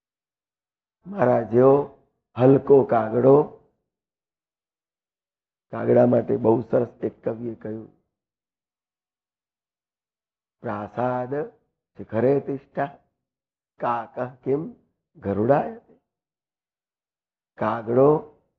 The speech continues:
રાજમહેલના શિખર ઉપર જઈને બેસે એટલે ગરુડ બની જાય ખરો? એ તો કાગડો ને કાગડો જ રહે.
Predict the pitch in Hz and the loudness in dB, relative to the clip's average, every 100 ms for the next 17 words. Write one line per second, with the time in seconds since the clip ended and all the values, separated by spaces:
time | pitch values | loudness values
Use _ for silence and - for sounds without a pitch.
0 | _ - _ - 113 117 143 139 139 143 | _ -20 _ -10 -4 0 2 2 2 2
1 | 135 147 135 117 123 135 135 143 131 135 | 2 2 0 -4 2 2 2 0 0 2
2 | 139 139 156 160 - 220 - _ - 104 | 2 6 6 6 2 0 -4 _ -4 2
3 | 139 131 139 151 147 160 185 - 147 104 | 6 8 6 8 8 8 6 4 2 0
4 | - - _ _ _ _ _ _ _ _ | -2 -10 _ _ _ _ _ _ _ _
5 | _ _ _ 113 - 139 120 113 127 143 | _ _ _ -4 0 2 2 2 4 4
6 | 147 110 120 302 240 156 | 4 2 2 0 0 -6